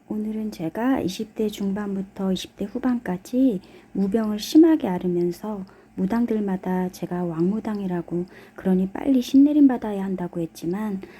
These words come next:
하나님의 은혜로 저는 모든 귀신들에게 승리했던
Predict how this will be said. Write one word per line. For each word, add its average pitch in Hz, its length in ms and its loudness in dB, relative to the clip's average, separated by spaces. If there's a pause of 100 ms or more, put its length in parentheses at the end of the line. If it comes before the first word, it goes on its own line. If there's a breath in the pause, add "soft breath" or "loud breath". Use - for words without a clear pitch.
(160 loud breath)
하나님의 269 520 8
은혜로 202 480 -4
저는 185 460 0
모든 196 340 0
귀신들에게 180 580 -4
승리했던 220 840 4